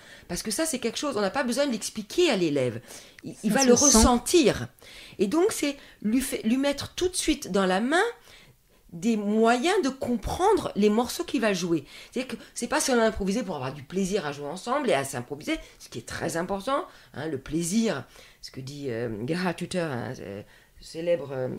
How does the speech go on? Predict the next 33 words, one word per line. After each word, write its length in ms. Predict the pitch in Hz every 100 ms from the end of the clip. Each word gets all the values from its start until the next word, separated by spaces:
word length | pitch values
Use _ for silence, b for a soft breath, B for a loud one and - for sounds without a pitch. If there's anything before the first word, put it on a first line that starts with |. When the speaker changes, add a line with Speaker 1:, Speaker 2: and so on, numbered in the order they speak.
| - _ _ _ -
Speaker 1:
chercheur 600 | - 185 123 - 190 156
en, 120 | 131
en 140 | 98 131
neurosciences, 680 | 147 160 160 - 311 392 190
hein, 260 | 180 156 -
en, 60 |
en 40 | 151
Allemagne 240 | 160 165
très 200 | - 240
connu 300 | - 180 190
pour 160 | 185 127
les 80 | 123
sciences 220 | 147 165
de 60 | 143
l'éducation, 680 | 123 - - 127 156 233 381 B B B B B
il 140 | 143
dit 180 | 139 240
que 120 | 269
le 280 | 175 151 139 B B B
plaisir, 540 | 185 202 190 311 330 -
c'est 240 | - 175
le, 360 | 156 143 139 139 b b b -
le 120 | 143
Dünger, 440 | 143 226 208 156 127 - -
comment 180 | 147 143
on 20 |
appelle 180 | 143 143
ça, 120 | 156
c'est 140 | -
l'engrais 480 | 185 233 254 - 285
pour 140 | 277
le 80 | 190
cerveau. 400 | 190 196 165 139